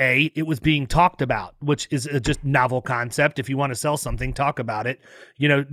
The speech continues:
if you don't offer it to your client, they're never gonna buy it from you. But, you know, that's the first piece. But the second piece is there wasn't enough actuarial information for them to adequately set the rates.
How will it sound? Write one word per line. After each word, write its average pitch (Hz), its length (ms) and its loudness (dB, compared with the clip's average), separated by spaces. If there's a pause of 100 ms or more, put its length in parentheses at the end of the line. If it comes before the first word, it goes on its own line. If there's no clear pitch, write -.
(320)
if 151 120 -2
you 151 100 2
don't 139 200 2
offer 139 300 2
it 127 120 -6
to 139 100 -6
your 123 100 -4
client, 139 400 -2
they're 143 120 2
never 131 260 4
gonna 135 160 2
buy 175 180 4
it 123 160 -2
from 127 200 -2
you. 120 120 -2
But, 143 240 2 (380)
you 156 120 4
know, 156 100 4 (180)
that's 165 300 2
the - 80 -4
first 233 300 2
piece. 147 200 0
But - 120 -12
the 151 100 -4
second - 360 4
piece 151 280 -2
is 151 180 2
there 185 140 6
wasn't 180 320 4
enough 160 240 4
actuarial 151 720 4
information 135 640 -2
for 135 140 0
them 131 260 2
to 135 140 -4
adequately 139 420 -4
set - 280 -2
the 123 80 -4
rates. 143 600 -2